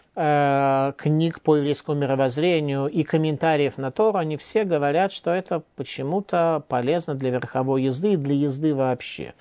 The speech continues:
То есть так или иначе, э, это помогает движению. Но с учетом того, что на флаге колена Нафтали изображена лань женского рода,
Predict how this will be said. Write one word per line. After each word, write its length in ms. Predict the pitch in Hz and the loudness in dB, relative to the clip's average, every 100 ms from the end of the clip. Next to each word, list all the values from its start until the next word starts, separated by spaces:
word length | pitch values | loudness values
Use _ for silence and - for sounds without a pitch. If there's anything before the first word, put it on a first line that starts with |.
| - - - | -20 -20 -8
То 60 | |
есть 140 | 139 - | -2 0
так 180 | 214 | 0
или 140 | 180 147 | 0 0
иначе, 600 | 139 180 - 180 165 151 | 0 -2 -2 0 2 0
э, 360 | 160 139 139 131 - - - - - | 0 2 0 -2 -10 -20 -20 -14 -6
это 200 | 156 - | -2 0
помогает 580 | 147 139 135 160 156 | 0 2 4 4 2
движению. 640 | 135 143 147 127 113 90 104 | 0 2 2 0 -2 -4 -4
Но 100 | 143 | -2
с 80 | - | 0
учетом 340 | - 190 180 | 2 2 2
того, 220 | 170 165 | 0 2
что 160 | 170 160 | 0 -2
на 160 | 151 | 0
флаге 720 | 135 - 160 180 170 160 160 - | 0 2 2 2 2 0 0 0
колена 400 | 151 147 147 147 | 0 0 0 -2
Нафтали 480 | 139 - 143 151 | -4 -2 -2 0
изображена 640 | 143 135 135 127 127 131 127 | 0 0 -2 -2 0 2 2
лань 540 | 123 117 107 110 175 - _ _ _ _ _ _ _ _ _ _ _ _ _ _ _ _ _ | 2 0 -2 -2 -4 -6 _ _ _ _ _ _ _ _ _ _ _ _ _ _ _ _ _
женского 500 | 120 123 120 - 123 | -12 -12 -10 -8 -6
рода, 340 | 110 98 147 | -4 -4 -4